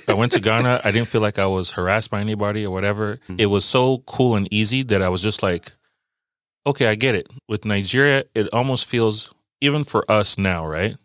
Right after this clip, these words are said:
Speaker 1: We feel like we have to get a protocol officer so we don't have to deal with a bunch of the mess.
Speaker 2: Right.
Speaker 1: Come and get me from the plane, take me through immigration, make sure that's all good, make sure my bags are good, make sure I get through all of the security people who are gonna ask me,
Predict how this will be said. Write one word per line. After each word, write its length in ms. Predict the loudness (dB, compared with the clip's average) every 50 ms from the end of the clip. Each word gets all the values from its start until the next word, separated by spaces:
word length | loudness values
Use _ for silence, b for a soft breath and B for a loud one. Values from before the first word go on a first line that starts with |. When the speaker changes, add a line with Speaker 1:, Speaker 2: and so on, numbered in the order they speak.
| _ _
Speaker 1:
We 140 | -4 -4 -2
feel 160 | 2 2 4
like 180 | 4 2 2 2
we 80 | 2
have 120 | 2 0 0
to 100 | 0 0
get 140 | 2 2
a 40 | 0
protocol 400 | 0 0 0 0 0 0 0 0
officer 440 | 0 0 -2 -2 -2 -2 -2 -2 0
so 140 | 0 0 0
we 100 | 0 -2
don't 80 | -4
have 100 | -4 -6
to 80 | -10 -12
deal 180 | -8 -6 -6 -4
with 220 | -6 -6 -8 -12
a 60 | -16
bunch 260 | -14 -10 -8 -8 -8
of 60 | -8 -8
the 80 | -10
mess. 340 | -10 -10 -12 -14 -16 -18 -18 _ _ _ _ _ _ _ _ _ _ _ _ _ _ _ -8
Speaker 2:
Right. 400 | -2 2 2 2 2 0 0 0
Speaker 1:
Come 180 | 0 0 2
and 80 | 2 2
get 140 | 0 0 2
me 120 | 0 0
from 200 | 0 0 0 -2
the 80 | -2 -2
plane, 420 | 0 2 2 2 2 0 -2 -4 -6 _ _ _ _ _ _ _ _ _ _ _ _ _ _ -6
take 180 | -4 -2 -2
me 80 | -2 -2
through 220 | -2 0 0 0
immigration, 680 | 2 0 0 2 2 2 2 4 2 2 0 0 0 -2 -2
make 120 | -2 -2
sure 160 | 0 0 2
that's 220 | 2 2 2 2 0
all 120 | 0 0
good, 280 | 0 0 0 0 -2 -4
make 220 | -6 -8 -8 -6
sure 120 | -6 -4
my 120 | -4 -4 -2
bags 340 | 0 0 0 0 0 -2 -6
are 60 | -4
good, 340 | -2 0 0 0 0 -4 -8 _ _
make 120 | -10 -6 -4
sure 140 | 0 0 0
I 60 | 2
get 240 | 2 0 -2 -2 -2
through 400 | -2 0 2 2 2 0 -2 -4 b b b b b b b b b b b b b
all 160 | 0 2 2
of 60 | 2
the 60 | 2
security 360 | 0 0 0 0 0 2 2 0
people 300 | -2 -4 -6 -4 -4 -4
who 60 | -2
are 40 | -2
gonna 180 | -2 -2 0 0
ask 200 | 0 0 0 0
me, 260 | 0 0 0 0 -2